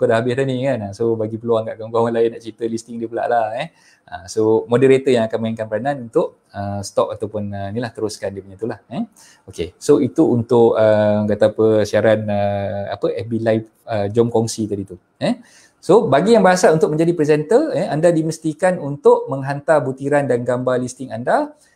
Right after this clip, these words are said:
eh, kepada kami melalui email anda hartanah at gmail dot com, eh, dengan tajuk, ha, kena letakkan tajuk kat situ, hashtag Jom Kongsi, eh, dekat bahagian subjek tu.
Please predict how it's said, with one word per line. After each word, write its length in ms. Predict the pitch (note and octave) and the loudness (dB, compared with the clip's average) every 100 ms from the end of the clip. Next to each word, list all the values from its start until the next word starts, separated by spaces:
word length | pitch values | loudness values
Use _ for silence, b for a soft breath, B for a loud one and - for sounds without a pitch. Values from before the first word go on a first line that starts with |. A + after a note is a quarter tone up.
| _ | _
eh, 80 | D3+ | -8
kepada 240 | D3+ - B2 | -4 -2 -2
kami 320 | B2+ A#2+ D#3 | 0 0 0
melalui 320 | D#3+ A#2+ A#2+ A#2 | 0 0 -2 -6
email 400 | A#2+ D3 G3 D#3+ | -4 -2 -2 -4
anda 240 | A#2+ B2 | -4 -6
hartanah 320 | A#2+ A#2+ B2+ | -4 -6 -6
at 80 | A#2 | -8
gmail 240 | A2 A#2 | -6 -6
dot 160 | A2+ F#2+ | -4 -6
com, 320 | - B2+ C#4 - _ _ _ | 2 2 2 -4 _ _ _
eh, 160 | C#3+ C3+ | -2 0
dengan 240 | B2+ C#3 | 2 2
tajuk, 480 | C3+ D3 C#3 G#3 - | 4 4 6 4 4
ha, 160 | G2+ F#2 | -2 -2
kena 240 | C3 C#3+ | 2 4
letakkan 400 | D3 - C#3+ C#3+ | 4 2 0 2
tajuk 320 | D3 C#3 D3+ | 2 4 2
kat 60 | B2 | 0
situ, 140 | - F3 | 0 0
hashtag 340 | C#3+ - F3+ B2+ | 0 2 0 2
Jom 160 | C#3 C3 | 0 0
Kongsi, 480 | C3 C3+ - G2+ G2 | -2 -2 -4 -8 -8
eh, 80 | C#3+ | -6
dekat 320 | B2+ - - | -4 -4 -2
bahagian 400 | A#2+ B2 C3+ C3 | -2 2 2 2
subjek 560 | B2+ A#2+ C3 C3+ - | 0 -2 2 2 2
tu. 80 | G2 | -8